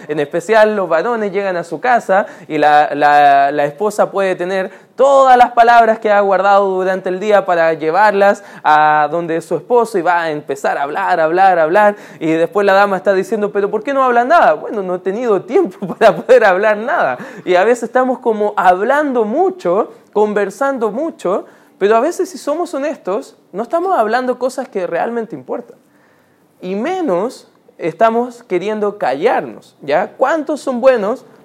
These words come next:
para hablar? Amén. Entonces, ¿te, te gusta hablar? ¿Ya? Bueno, ¿te han dicho que te calles? Bueno, probablemente muchos de nosotros nos han dicho que nos callemos.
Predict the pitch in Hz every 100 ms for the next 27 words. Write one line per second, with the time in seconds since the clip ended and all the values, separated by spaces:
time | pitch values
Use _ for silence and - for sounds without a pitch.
0 | - 156 143 135 101 107 180 302 392 -
1 | - 135 - - 160 175 175 180 240 262
2 | 269 302 349 - - _ 160 190 294 -
3 | - - - 185 139 120 _ _ _ _
4 | _ _ _ - 165 185 226 240 226 247
5 | - - 254 196 196 - - _ _ _
6 | 370 285 180 - 175 226 247 233 262 -
7 | 220 190 262 - 226 208 202 254 240 240
8 | 220 214 208 233 240 226 226 - _ -
9 | 165 151 160 254 349 113 _